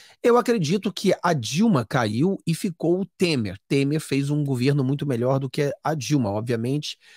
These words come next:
como eu falei, né, até uma barata teria feito um governo melhor que a Dilma. E, nesse caso, se o Lula cair, né, as pessoas estão colocando a data aí, alguns acreditam em vinte e três, outros acreditam em vinte e quatro, vinte e cinco, vinte e seis.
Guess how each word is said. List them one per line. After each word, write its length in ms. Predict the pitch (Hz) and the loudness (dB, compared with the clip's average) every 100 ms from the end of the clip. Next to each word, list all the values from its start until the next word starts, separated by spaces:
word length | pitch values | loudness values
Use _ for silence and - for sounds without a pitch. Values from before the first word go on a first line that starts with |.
| _ | _
como 160 | - 135 | -6 -2
eu 60 | |
falei, 360 | 139 175 131 123 | 0 2 2 2
né, 80 | 110 | 0
até 320 | 101 - 123 | -2 0 2
uma 240 | 147 175 147 | 2 0 2
barata 680 | 139 123 120 143 - 185 - | 2 2 2 0 0 -4 -4
teria 280 | - 139 143 | -4 0 0
feito 320 | - 135 135 | 0 -2 0
um 40 | 160 | 0
governo 280 | 135 143 | 2 2
melhor 240 | 139 127 131 | 2 0 0
que 100 | 160 | -2
a 60 | |
Dilma. 360 | 143 110 127 92 - - - _ - | -2 0 -2 -2 -10 -20 -20 _ -4
E, 400 | 180 180 180 175 _ - | 0 2 2 0 _ -2
nesse 400 | 165 175 - 254 | 2 2 0 -4
caso, 400 | - 170 180 156 | 0 2 2 -2
se 160 | - 202 | -4 -4
o 60 | |
Lula 340 | 160 131 127 117 - | -2 0 0 -2 -2
cair, 440 | 156 113 135 190 _ _ | -2 0 -2 -4 _ _
né, 80 | 110 | -14
as 140 | - | -12
pessoas 260 | 127 - 131 | -14 -12 -12
estão 140 | 127 | -12
colocando 400 | 117 120 113 120 | -10 -10 -10 -12
a 40 | |
data 380 | 101 107 120 - | -6 -4 -4 -6
aí, 140 | 107 143 | -6 -4
alguns 260 | 120 117 | -4 -6
acreditam 560 | 117 117 110 120 127 107 | -6 -6 -6 -6 -6 -8
em 60 | |
vinte 220 | 107 120 - | -8 -8 -8
e 60 | |
três, 300 | - 143 139 | -2 0 0
outros 140 | 120 123 | -2 -6
acreditam 340 | 120 113 117 | -4 -6 -6
em 60 | 113 | -6
vinte 120 | 104 | -8
e 60 | |
quatro, 460 | - 127 156 143 101 | -2 2 2 0 -6
vinte 160 | 110 110 | -10 -8
e 20 | |
cinco, 300 | - 156 107 | -4 -4 -4
vinte 140 | 107 | -8
e 20 | |
seis. 320 | - 147 160 | -2 0 0